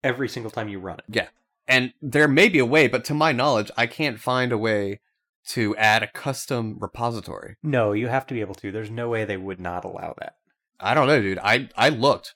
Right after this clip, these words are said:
Speaker 1: I mean,
Speaker 2: I
Speaker 1: for
Speaker 2: was
Speaker 1: one thing, you can still just install R P Ms.
Speaker 2: I, well, yeah,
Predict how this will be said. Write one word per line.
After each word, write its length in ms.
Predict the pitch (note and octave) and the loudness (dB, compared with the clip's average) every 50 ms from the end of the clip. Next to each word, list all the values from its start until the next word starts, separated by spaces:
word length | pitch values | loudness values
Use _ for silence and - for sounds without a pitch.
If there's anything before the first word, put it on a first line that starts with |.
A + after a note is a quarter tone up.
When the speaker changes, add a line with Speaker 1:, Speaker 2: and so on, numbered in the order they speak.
| - - | -6 -2
Speaker 1:
I 80 | D3 | 0
mean, 100 | D3 C#3+ | 2 4
Speaker 2:
I 80 | A#2 C3 | 4 6
Speaker 1:
for 60 | D3+ | 6
Speaker 2:
was 120 | D#3 C3 | 6 6
Speaker 1:
one 160 | D3 F3+ G#3+ - | 4 0 -2 -2
thing, 200 | - A#2+ B2 B2 | -6 -6 -6 -6
you 80 | A2 | -8
can 140 | - C3 A#2 | -8 -10 -10
still 220 | - - D#3 C#3 | -8 -6 -6 -6
just 200 | A#2+ A#2+ - - | -6 -8 -12 -10
install 380 | A#2 G#2 - - - A2+ A2 G#2 | -14 -16 -12 -8 -6 -4 -4 -4
R 100 | G2+ G2+ | -6 -8
P 220 | - - F#2 F2+ | -8 -10 -10 -10
Ms. 140 | F2+ F#2 E2+ - - F#2 - - _ _ _ _ _ - | -10 -10 -12 -14 -18 -20 -20 -20 _ _ _ _ _ -4
Speaker 2:
I, 140 | A2 A#2 - _ _ _ - | -2 -2 -4 _ _ _ -8
well, 260 | C3+ B2 A#2 G2 G2 | -2 2 2 2 2
yeah, 340 | G2+ G2 G2+ F2+ D#2+ F2+ G2+ | 2 0 0 0 -2 -4 -8